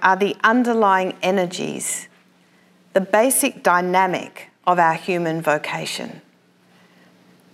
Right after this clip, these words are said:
These ways of being are to be incarnated not in place of necessary practical action, but in such a way that they shape, inform,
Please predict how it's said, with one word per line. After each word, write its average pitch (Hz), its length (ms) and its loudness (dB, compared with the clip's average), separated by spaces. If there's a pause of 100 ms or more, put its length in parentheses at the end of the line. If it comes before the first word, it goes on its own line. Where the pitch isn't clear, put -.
(220)
These 208 240 4
ways 214 420 4
of 190 220 -4
being 185 580 2
are 185 180 4
to 196 140 -4
be 196 260 -2
incarnated 180 1040 0 (340)
not 294 320 2
in 233 240 2
place 202 760 0
of 180 140 0
necessary 180 920 0
practical - 680 -4
action, 170 580 -6 (1300)
but 214 120 4
in 208 160 2
such 294 380 2
a 208 60 2
way 180 220 4
that 185 180 0
they 180 160 4
shape, 240 580 -2 (720)
inform, 180 800 2